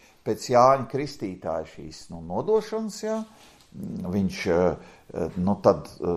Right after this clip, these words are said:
uzsāk, tad viņi jau viņu pazīst, un viņš viņus aicina, "Nu, tagad ir tas laiks, nāciet."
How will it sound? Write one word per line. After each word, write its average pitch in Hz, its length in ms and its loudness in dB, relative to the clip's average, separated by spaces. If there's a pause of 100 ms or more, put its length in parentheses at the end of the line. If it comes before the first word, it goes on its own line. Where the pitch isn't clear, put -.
(480)
uzsāk, 175 540 4
tad 165 240 2 (300)
viņi 151 240 4
jau 113 120 10
viņu 104 180 4
pazīst, 196 520 2
un 202 120 -4
viņš 196 180 -6
viņus 196 160 -2
aicina, 220 400 -2
"Nu, 120 40 -4
tagad 143 260 2
ir 147 100 -2
tas 139 200 -4
laiks, 196 320 2
nāciet." 190 640 -2